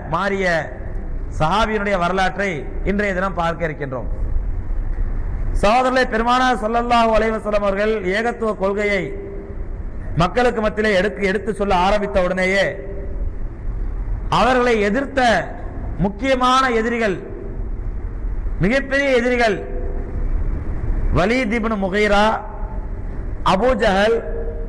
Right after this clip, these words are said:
உத்பா பின் ஷைபா, இவர்கள் எல்லாம் பெருமானார் ஸல்லல்லாஹு அலைஹி வஸல்லம் அவர்களை எதிர்த்த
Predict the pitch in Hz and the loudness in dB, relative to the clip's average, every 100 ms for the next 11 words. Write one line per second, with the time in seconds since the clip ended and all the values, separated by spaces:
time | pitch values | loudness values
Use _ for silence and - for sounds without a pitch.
0 | - - - - - 196 233 254 262 247 | -6 -6 -6 -4 0 0 2 2 2 0
1 | 220 - 214 214 220 226 - - - - | -2 -2 0 2 4 2 0 -6 -6 -6
2 | - - 220 262 247 233 240 254 170 - | -6 -2 0 0 0 0 2 2 0 -6
3 | - - - - - - 202 262 277 269 | -6 -4 -2 -2 -2 0 0 2 2 2
4 | 254 214 247 254 254 240 233 233 233 220 | 0 0 0 2 2 4 2 2 0 0
5 | 220 226 220 214 214 190 202 226 - 220 | 0 2 2 2 0 0 0 -2 0 2
6 | 262 | 2